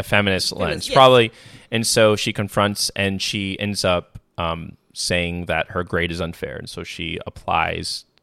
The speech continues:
Speaker 1: for this grade to be taken away.
Speaker 2: Yeah, like an
Speaker 1: And
Speaker 2: appeal.
Speaker 1: to, to prove a, a,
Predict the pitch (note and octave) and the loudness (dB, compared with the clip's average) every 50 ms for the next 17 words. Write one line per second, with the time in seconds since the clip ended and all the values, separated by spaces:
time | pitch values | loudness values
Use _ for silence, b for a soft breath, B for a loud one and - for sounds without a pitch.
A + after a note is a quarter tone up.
0 | _ _ _ - F2+ E2+ D#2+ D#2 D#2 - - - - F#2 E2+ E2 D#2+ D2+ D2+ - | _ _ _ -6 -4 -4 -4 -4 -6 -8 -10 -8 -6 -4 -2 -2 -2 -2 -4 -4
1 | - A2 - _ _ _ _ - F2 - F2 D#2+ - - E2+ E2+ - - - D#2+ | -8 -12 -18 _ _ _ _ -10 -8 -6 -6 -6 -6 -6 -6 -6 -6 -6 -6 -2
2 | - E2 - - D#3 D3 C#3 C#3+ C#3+ - C#3+ - - - - - - - - G2+ | -2 -2 -2 -2 -4 -8 -10 -12 -14 -14 -8 -6 -4 -4 -4 -6 -8 -8 -8 -8
3 | - - - A2 G#2+ F#2+ E2 E2 - - - D#2+ D#2 - - - F2 - | -8 -6 0 2 2 2 2 0 -4 -6 -4 -4 -4 -4 -4 -4 -6 -6